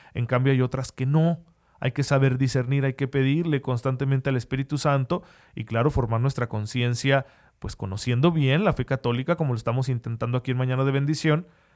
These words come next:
de manera que sepamos discernir qué cosas son esenciales y no pueden cambiar por más que la voluntad humana quiera, y qué cosas no lo son, sino que pertenecen al espíritu de los tiempos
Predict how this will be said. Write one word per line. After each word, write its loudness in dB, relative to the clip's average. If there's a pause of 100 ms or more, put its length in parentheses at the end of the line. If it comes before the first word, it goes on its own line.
(100)
de 0
manera 4
que -2
sepamos 0
discernir -4 (480)
qué 2
cosas 4
son 2
esenciales 0
y 0
no 4
pueden 6
cambiar 2
por 2
más 0
que -2
la 2
voluntad 2
humana 2
quiera, 0 (600)
y -2
qué -2
cosas 4
no 4
lo 4
son, 2
sino 2
que -2
pertenecen 0
al 2
espíritu 0
de 2
los 0
tiempos 0